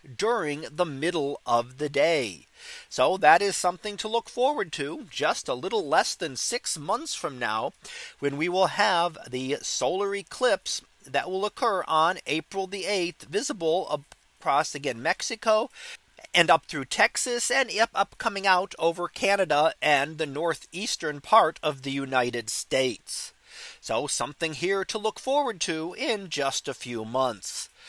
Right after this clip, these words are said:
So that was our picture of the day for October fifteenth of two thousand twenty-three. It was titled An Eclipse Tree. We'll be back again tomorrow for the next picture,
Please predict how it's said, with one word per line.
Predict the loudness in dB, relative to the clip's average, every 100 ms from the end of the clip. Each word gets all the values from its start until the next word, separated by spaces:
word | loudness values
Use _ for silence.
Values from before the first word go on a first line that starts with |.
| -20 -12
So | -2 0
that | 4 4 4
was | 0
our | 2 0
picture | -2 -6 -4 -2
of | -2
the | -2
day | 2 2 0 -6 -8 _
for | 2 4 8 6 4 -2 -16 -10 0
October | 0 4 2 2 -2
fifteenth | -2 -6 -4 -6 -6
of | -10
two | -8 -4
thousand | 2 4 2 -4 -10
twenty-three. | -8 -6 -6 -4 -2 -2 -2 -10 -20 -20 -20 -20 -8
It | 2 4
was | 4 2
titled | 2 2 0 -2 -2
An | -2
Eclipse | -2 -2 0 0 -2 -4 -6
Tree. | -6 -4 -2 -4 -8 -12 _ -20 -20 -10
We'll | -2 4
be | 8
back | 8 8
again | 4 -6 -6
tomorrow | -2 2 4 4
for | 0 -4
the | -4
next | -2 -4 -4
picture, | -8 -6 -6 -6